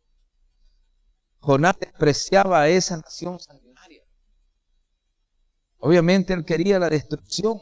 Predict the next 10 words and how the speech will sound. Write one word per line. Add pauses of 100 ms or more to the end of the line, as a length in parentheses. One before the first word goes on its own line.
(140)
deseaba
su
destrucción. (240)
Se
negaba
a
aceptar
que
esa
gente